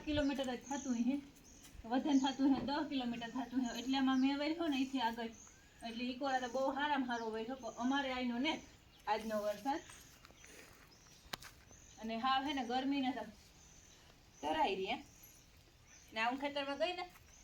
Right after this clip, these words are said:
તો ખાવા બેહવાના કપડાં હે ને, ઈ બધાય ધોવા નાખીને ગઈ તી. ને આ તો હે ને હવે એકથી ગોખા નીકળે ગયા.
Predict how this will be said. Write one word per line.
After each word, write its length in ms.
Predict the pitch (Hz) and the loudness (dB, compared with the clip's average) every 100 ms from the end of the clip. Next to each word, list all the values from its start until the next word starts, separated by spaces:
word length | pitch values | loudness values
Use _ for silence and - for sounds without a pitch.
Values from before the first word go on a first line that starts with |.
| - - - - - - - - | -20 -20 -20 -20 -20 -20 -20 -12
તો 100 | - | -8
ખાવા 300 | 226 254 247 | 0 2 4
બેહવાના 400 | 262 262 285 269 | 2 2 0 0
કપડાં 400 | 269 269 285 294 | 0 -2 0 2
હે 40 | 320 | 2
ને, 80 | 277 | -2
ઈ 80 | |
બધાય 300 | 254 302 285 262 - - - - - - - - - - | -2 0 0 -2 -4 -6 -8 12 12 12 12 6 -6 -4
ધોવા 240 | 262 262 | 2 4
નાખીને 380 | 240 262 294 240 | 4 0 -2 -2
ગઈ 200 | 277 320 | 0 0
તી. 160 | - - - - - - - - - - - | -4 -10 -12 -18 -18 -18 -18 -20 -20 -20 -14
ને 60 | 220 | -8
આ 80 | 233 | -6
તો 120 | 262 | -2
હે 120 | 311 | -2
ને 60 | 302 | 0
હવે 220 | 262 254 | 2 0
એકથી 220 | 277 294 | -2 -4
ગોખા 360 | 226 277 - 262 | 0 0 2 0
નીકળે 360 | 247 226 226 | 0 -2 -2
ગયા. 120 | 196 | -2